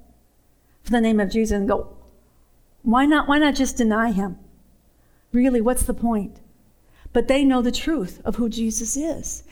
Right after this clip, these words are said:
They know the truth that there is no other way. He wanted his readers to understand hard things are coming.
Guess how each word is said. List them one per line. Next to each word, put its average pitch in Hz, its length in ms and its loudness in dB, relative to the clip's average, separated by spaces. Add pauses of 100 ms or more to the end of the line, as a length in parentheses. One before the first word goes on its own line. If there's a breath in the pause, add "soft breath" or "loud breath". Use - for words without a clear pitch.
(180 loud breath)
They 254 180 4
know 254 140 2
the 247 80 2
truth 311 300 -2
that 220 160 0
there 226 140 2
is 330 280 2
no 240 180 0
other 190 260 -4
way. 269 360 -2 (180 loud breath)
He 262 180 2
wanted 269 520 2
his 240 280 2
readers 240 440 0
to 202 80 0
understand 220 500 0 (340 loud breath)
hard 285 360 0
things 269 320 2
are 240 40 0
coming. 254 460 0